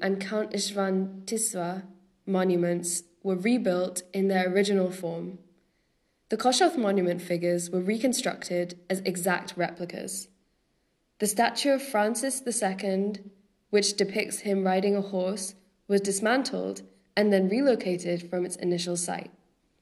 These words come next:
The monuments erected in the square after World War Two were refurbished and relocated to other sites. The reorganization program also brought about the removal of vehicles from the square,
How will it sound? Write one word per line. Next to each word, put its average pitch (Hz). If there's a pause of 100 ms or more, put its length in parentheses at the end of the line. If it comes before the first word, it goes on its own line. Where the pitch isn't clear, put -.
(680)
The 220
monuments 254
erected 220
in 226
the 233
square 180
after 220
World 185
War 180
Two 175
were 175
refurbished 180
and 185
relocated 190
to -
other 175
sites. - (1160)
The 214
reorganization 233
program 190
also 262
brought 185
about 175
the 190
removal 196
of 214
vehicles 196
from 185
the 180
square, -